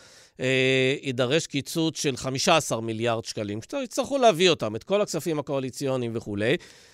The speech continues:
שוב, זה אומר הרבה יותר לחץ על סמוטריץ', על נתניהו וכולי, ואז הוא אומר, "טוב, אנחנו נצטרך להביא את זה מאיפשהו, ואם אנחנו נרצה לחתוך לאחרים, אנחנו נצטרך גם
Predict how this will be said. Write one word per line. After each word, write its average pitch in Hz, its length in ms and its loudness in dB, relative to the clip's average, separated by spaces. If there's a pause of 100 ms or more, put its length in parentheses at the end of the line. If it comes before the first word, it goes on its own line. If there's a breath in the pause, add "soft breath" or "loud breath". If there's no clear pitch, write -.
(160 loud breath)
שוב, 233 300 6
זה 156 100 2
אומר 151 160 4
הרבה 143 240 4
יותר 151 200 2
לחץ 131 460 0
על 110 80 -4
סמוטריץ', 135 580 -2
על 107 100 -6
נתניהו 113 720 -2
וכולי, 107 640 -4
ואז 135 220 -2
הוא 147 40 -2
אומר, 175 200 2
"טוב, 170 240 -2
אנחנו 123 200 -4
נצטרך 147 240 -4
להביא 165 220 4
את 185 60 2
זה 190 80 4
מאיפשהו, 156 560 2
ואם 117 120 -2
אנחנו 131 220 -4
נרצה 131 320 0
לחתוך 160 360 -2
לאחרים, 202 480 -2 (440 loud breath)
אנחנו 165 300 4
נצטרך 156 300 -2
גם 170 440 8